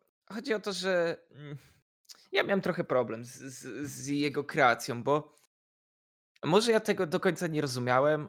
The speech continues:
albo, bo dla mnie to był taki, wiecie, bardzo duży rozstrzał pomiędzy tym, że jest ta drużyna w, w Ultralidze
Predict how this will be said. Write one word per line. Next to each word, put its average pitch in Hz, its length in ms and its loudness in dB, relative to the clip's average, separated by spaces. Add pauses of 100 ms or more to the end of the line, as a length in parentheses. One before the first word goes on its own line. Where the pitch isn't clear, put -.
albo, 127 880 2 (480)
bo 147 100 4
dla 190 160 2
mnie 202 140 2
to 180 120 0
był 160 200 2
taki, 160 240 -2
wiecie, 151 220 -4
bardzo 160 320 2
duży 139 300 0
rozstrzał 135 380 0
pomiędzy 123 360 -8
tym, 123 180 -6
że 131 120 -2
jest 127 180 -2
ta 139 60 -2
drużyna 131 460 -4
w, 123 80 -12 (520)
w 85 260 -10
Ultralidze 135 760 -2